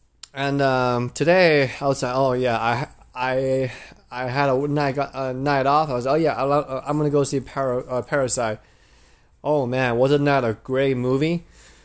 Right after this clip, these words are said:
Um, so I want to record this podcast right after I seen the movie,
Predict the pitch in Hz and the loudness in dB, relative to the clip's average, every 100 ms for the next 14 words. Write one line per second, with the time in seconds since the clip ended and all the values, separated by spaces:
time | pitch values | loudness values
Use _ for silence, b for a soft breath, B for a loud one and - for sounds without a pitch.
0 | b b _ _ 156 160 160 156 147 - | b b _ _ -2 2 4 4 2 -2
1 | B B B B B B B B B - | B B B B B B B B B -20
2 | _ _ _ _ _ _ - - - 185 | _ _ _ _ _ _ -20 -12 0 2
3 | 175 170 170 - _ - _ _ _ _ | 4 4 2 -2 _ -20 _ _ _ _
4 | _ _ _ _ _ _ _ _ _ 151 | _ _ _ _ _ _ _ _ _ -4
5 | 160 214 233 175 180 165 156 143 139 143 | 0 2 2 0 0 2 2 2 0 2
6 | 165 147 - - 147 139 135 127 143 143 | 2 2 0 0 0 0 -2 0 2 2
7 | 139 143 127 120 - 151 143 131 127 139 | 2 2 2 0 0 0 0 0 0 0
8 | 147 156 151 | 2 0 -2